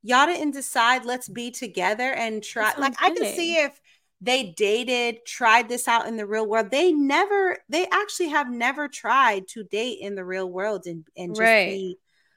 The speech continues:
Speaker 1: a couple. And I thought for sure that's what Stacey was gonna want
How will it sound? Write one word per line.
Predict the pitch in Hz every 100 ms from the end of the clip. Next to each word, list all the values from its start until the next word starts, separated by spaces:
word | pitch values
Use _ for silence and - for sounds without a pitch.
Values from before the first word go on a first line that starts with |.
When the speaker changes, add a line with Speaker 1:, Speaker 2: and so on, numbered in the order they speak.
| -
Speaker 1:
a | 180
couple. | - 262 349 196 175
And | 165 220
I | 302
thought | - 302 -
for | 247 233
sure | - 240 247 285 196
that's | 180 - 185
what | - -
Stacey | 170 165 - 170
was | 170 -
gonna | 165 165
want | 160 226 302 175 - - -